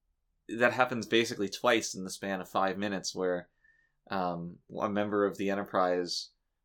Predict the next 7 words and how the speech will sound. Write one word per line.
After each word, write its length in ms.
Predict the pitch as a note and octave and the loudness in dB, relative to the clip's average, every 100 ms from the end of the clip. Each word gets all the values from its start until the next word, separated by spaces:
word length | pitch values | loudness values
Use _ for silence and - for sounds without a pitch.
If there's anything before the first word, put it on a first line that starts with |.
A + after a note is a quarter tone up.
| _ _ | _ _
proves 400 | - A#2+ G#2+ F#2+ | 0 4 4 4
that 140 | G2+ | 0
this 160 | G#2 F#2+ | 2 0
arrogant 540 | G2 G2+ G#2 G2 F#2 - | 4 6 6 2 -4 -2
know-it-all 480 | G2 G2 F#2 F#2 F#2+ | 0 2 4 4 2
isn't, 440 | F#2+ F#2+ F2 - | 0 -4 -8 -6
uh, 340 | F#2 F2+ F2 | -4 -4 -6